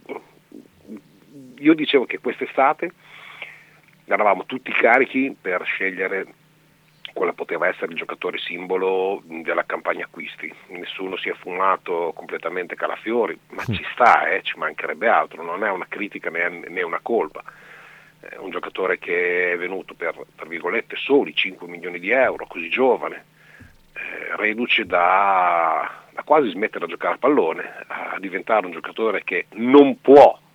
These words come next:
Speaker 1: non essere attenzionato da Spalletti, perché non può. Eh, anche ieri ha fatto una partita in tutte e due le fasi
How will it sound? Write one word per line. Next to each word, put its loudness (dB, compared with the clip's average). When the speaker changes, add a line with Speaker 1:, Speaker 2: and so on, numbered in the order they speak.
Speaker 1:
non -6
essere -4
attenzionato -6
da -8
Spalletti, -2
perché -10
non -8
può. -2
Eh, -14
anche -8
ieri -2
ha -8
fatto -6
una -10
partita -8
in -20
tutte -10
e -6
due -6
le -8
fasi -2